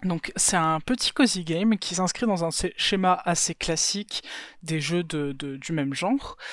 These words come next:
Donc on va retrouver un environnement mignon et coloré, des personnages Animal Crossinesques, <laughs> euh, des quêtes type livraison avec des petits puzzles à réaliser, un petit peu comme, euh,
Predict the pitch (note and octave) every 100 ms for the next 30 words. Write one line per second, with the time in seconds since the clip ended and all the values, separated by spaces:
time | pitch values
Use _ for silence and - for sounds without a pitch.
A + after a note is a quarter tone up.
0 | - - - - - - F3 D#3+ E3+ E3+
1 | D#3 - G3 F#3 F#3 F#3 F3 E3 D#3 E3+
2 | D#3+ E3 D#3+ D#3+ D#3+ D#3+ D#3+ E3 E3+ D#3+
3 | D3 - D3+ C#3 D3+ F#3+ A3+ A#3+ B3 A3+
4 | E3 D#3+ F#3 F3 - F3 E3+ F3 F3 D#3+
5 | D#3 D#3+ - - E3+ - E3+ D#3+ A#3 -
6 | - - - - G#3 - - - - -
7 | - - F#3+ F3 E3+ F#3+ F#3+ A#3+ A#3+ -
8 | - - - F#3 - - F3+ F3 F3 D#3+
9 | D#3 E3+ B3 _ F3+ D#3 D#3 D3+ D3+ D3+
10 | E3+ - - E3+ D#3 F3 D3 D3 D3+ D3
11 | D#3+ G3 G3 D#3 - - F3 - E3 D3+
12 | C#3+